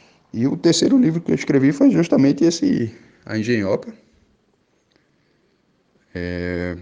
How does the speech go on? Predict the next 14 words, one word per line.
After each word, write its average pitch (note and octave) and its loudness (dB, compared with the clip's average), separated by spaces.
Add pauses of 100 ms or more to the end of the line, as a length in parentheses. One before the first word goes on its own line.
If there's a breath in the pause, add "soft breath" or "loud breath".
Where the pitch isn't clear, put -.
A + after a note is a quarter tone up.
(340 soft breath)
que G2+ -6
foi G2+ -2 (280)
inspirado G#2+ -4
no, A#2+ -8 (100)
na G2+ -8
chegada F#2+ -2
da G2+ -4
minha A#2 -4
filha, F#2 -6
né? G2 -14 (320 soft breath)
Da F#2 -16
minha F#2 -10
primeira G2 -4
filha. F#2 -8